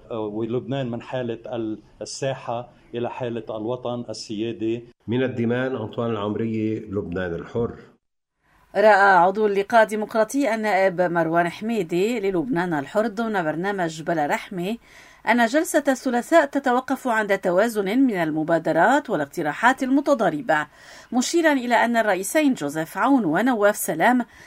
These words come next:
Speaker 3: سيحاول-، سيحاولان الخروج بها بحل وسط لا يرضي أحدا وقد يكون سببا لتوترات جديدة. أضاف حميدي: "نقول لحزب الله:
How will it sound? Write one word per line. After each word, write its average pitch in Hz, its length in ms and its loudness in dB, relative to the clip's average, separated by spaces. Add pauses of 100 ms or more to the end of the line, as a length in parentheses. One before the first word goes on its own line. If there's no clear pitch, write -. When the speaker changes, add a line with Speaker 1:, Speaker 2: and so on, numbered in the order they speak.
(160)
Speaker 3:
سيحاول-، 240 1000 2 (120)
سيحاولان 214 1400 2
الخروج 180 600 -4
بها 202 580 0 (320)
بحل 269 520 -2
وسط 190 500 -2
لا 175 180 6
يرضي 202 400 0
أحدا 190 520 2 (260)
وقد 208 400 2
يكون 226 380 0
سببا 226 420 2
لتوترات 180 880 0
جديدة. 135 720 -4 (500)
أضاف 320 340 6
حميدي: 285 500 2
"نقول 240 600 0
لحزب 208 340 -6
الله: 165 360 2